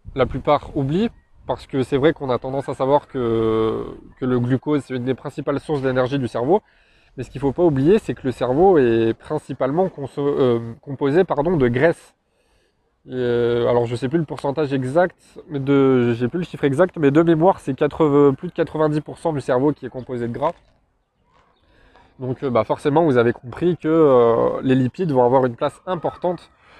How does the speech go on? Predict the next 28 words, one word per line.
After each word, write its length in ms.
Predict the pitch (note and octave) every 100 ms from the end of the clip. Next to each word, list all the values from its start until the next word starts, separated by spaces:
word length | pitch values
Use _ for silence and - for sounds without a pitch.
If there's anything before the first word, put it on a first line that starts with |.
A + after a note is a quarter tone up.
| _ -
pour 120 | C3+
la 80 | B2+
santé 260 | C#3+ E3
du 80 | C#3
cerveau. 480 | - B2 C3 F3 - -
Et 100 | B2+
évidemment, 520 | A#2+ A#2+ A#2+ D3+ C#3+
je 80 | A2+
parle 280 | B2+ C3+
des 100 | A#2+
li-, 260 | A2+ A#2 A#2+
des 100 | A#2
lipides 400 | A#2+ A#2 D3+ C3+ -
qui 80 | A2+
sont, 400 | C#3 C3 A#2 A2+
euh, 40 | - _ _ _ _ _ _ -
bénéfiques, 760 | C3+ C3+ C3 F3 F3+ - _ _ _ -
comme 120 | B2
les 160 | B2 B2
oméga 280 | B2 C3
trois. 300 | B2+ - E3 - _ _ _ _ _
On 80 | C#3
a 60 | B2+
remarqué 500 | B2 B2+ - D3+ C#3
que, 340 | B2+ A2+ G#2+
bah, 160 | F2+ F2 _ _ _ _ _
ça 160 | -
favorisait 500 | - B2+ B2+ B2 B2